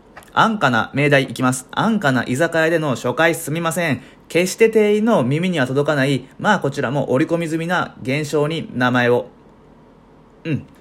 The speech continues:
これはもう声だけで自分がここにいるよっていうことを、えー、示す行為なんですよね。で、本当に気づいてもらうためには、その後、「すいません」ってもっと大きく息を吸って、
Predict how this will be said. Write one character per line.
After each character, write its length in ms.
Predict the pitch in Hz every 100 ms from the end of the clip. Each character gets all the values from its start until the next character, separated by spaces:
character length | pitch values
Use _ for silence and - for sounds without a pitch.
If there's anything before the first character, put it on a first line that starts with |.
| - -
こ 80 | 156
れ 60 |
は 60 | 233
も 120 | 170
う 20 |
声 220 | - 254 220
だ 120 | 151
け 100 | 151
で 160 | 170
自 140 | 123 135
分 160 | 160
が 60 | 160
こ 100 | -
こ 100 | 196
に 120 | 196
い 60 | 202
る 40 |
よ 100 | 220
っ 40 | 269
て 140 | -
い 60 | 139
う 120 | 156
こ 120 | 151
と 120 | 226
を、 300 | 170 202 117 - - - - -
え 760 | 120 120 120 120 120 117 113 113
ー、 40 |
示 240 | - 208 277
す 180 | 170 - - -
行 180 | - 160
為 60 | 127
な 60 |
ん 60 | 113
で 60 | -
す 100 | -
よ 100 | -
ね。 200 | 226 - - - -
で、 160 | 214 - -
本 200 | 196 269
当 440 | 294 294 294 285
に 140 | 294 311
気 100 | 233
づ 120 | 269
い 40 |
て 80 | 226
も 100 | 190
ら 80 | 208
う 100 | 202
た 100 | 233
め 80 | 220
に 80 | 208
は、 60 |
そ 100 | 156
の 60 | 208
後、 80 | -
「す 180 | - 147
い 40 |
ま 100 | 269
せ 220 | 370 349
ん」 40 | 330
っ 20 |
て 60 | 147
も 120 | 180
っ 60 |
と 100 | 196
大 180 | - 240
き 100 | 240
く 120 | -
息 160 | 143 226
を 80 | 151
吸 120 | -
っ 40 |
て、 240 | - 220